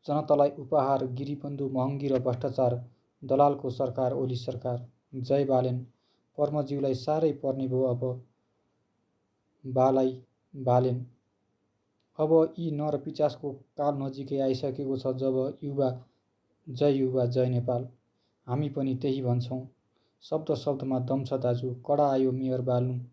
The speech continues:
तपाईँको साहसलाई मेरो सल्युट।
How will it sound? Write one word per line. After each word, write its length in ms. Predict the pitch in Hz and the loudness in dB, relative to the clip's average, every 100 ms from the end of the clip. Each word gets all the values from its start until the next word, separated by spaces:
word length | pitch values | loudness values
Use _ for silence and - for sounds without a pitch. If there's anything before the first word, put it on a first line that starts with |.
| _ _ _ _ _ _ _ _ _ | _ _ _ _ _ _ _ _ _
तपाईँको 520 | 131 143 135 135 135 127 - _ | 0 0 0 2 0 0 -8 _
साहसलाई 580 | - 131 127 120 131 120 120 | -4 -2 -2 0 0 0 -2
मेरो 200 | 127 123 | 0 0
सल्युट। 440 | - 127 123 123 | 0 -4 -4 -6